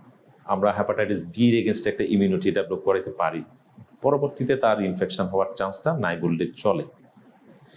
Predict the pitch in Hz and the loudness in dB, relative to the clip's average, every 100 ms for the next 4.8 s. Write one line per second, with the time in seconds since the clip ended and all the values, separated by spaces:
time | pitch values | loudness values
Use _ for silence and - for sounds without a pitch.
0 | - - - 156 123 110 - 190 202 196 | -20 -18 -4 -2 2 0 0 0 2 2
1 | 185 185 151 156 160 156 - - - 98 | 2 2 6 6 6 -2 -10 -18 -6 -2
2 | 110 123 127 120 107 101 - 101 95 107 | 2 2 4 4 4 0 0 0 0 0
3 | 104 104 - 95 92 90 87 90 90 87 | 2 0 0 -2 -2 -4 -8 -6 -4 -4
4 | - - 87 98 92 92 82 | -6 -14 -10 -4 -2 0 -2